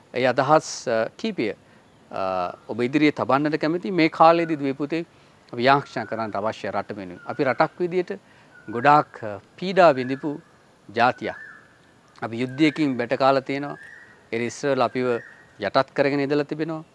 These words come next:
ඒ වගේම අපි ඊට පස්සෙ සුනාමියෙන් අපි බැටකාලා තියෙනවා. සහ ඒ සියල්ලට වඩා, ඒ සියල්ලට වඩා බරපතල විදියට දේශපාලනය හින්දා අපි හැමෝම සූරා කෑමකට ලක් වෙලා තියෙනවානේ.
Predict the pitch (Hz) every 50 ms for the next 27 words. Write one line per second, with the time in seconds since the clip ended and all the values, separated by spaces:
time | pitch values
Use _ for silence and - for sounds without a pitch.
0 | _ _ _ _ _ _ _ _ - 117 117 120 117 127 135 139 139 143 135 135
1 | 135 - _ _ _ _ _ _ 113 - - 139 131 131 127 123 - - - -
2 | 127 127 131 131 131 - - 135 127 120 - - 131 113 113 123 143 156 151 139
3 | 117 95 101 - _ _ _ _ _ - 104 117 104 110 104 - 131 123 143 135
4 | 147 147 139 - 151 151 156 151 147 - - - - - _ _ - - 135 139
5 | 143 143 147 151 147 - - - 135 143 160 196 220 226 208 - 143 110 98 87
6 | 80 - - - _ _ _ _ _ _ _ _ _ _ _ 113 120 135 131 -
7 | - 131 135 151 180 190 202 185 185 185 180 175 175 151 120 - - - 165 180
8 | - 208 202 - 208 175 143 135 117 117 104 95 - 98 95 - _ _ _ _
9 | _ - 90 92 110 139 165 185 165 - 180 160 - - 131 131 135 139 131 127
10 | 131 117 117 117 120 123 131 143 143 - _ _ _ _ - 135 143 143 120 135
11 | 135 156 196 220 190 135 110 101 98 - - - _ _ _ - - - - 208
12 | 214 208 190 165 151 - - 139 135 131 127 120 117 110 104 104 - - - 120
13 | 113 104 95 - - 95 - 92 92 95 101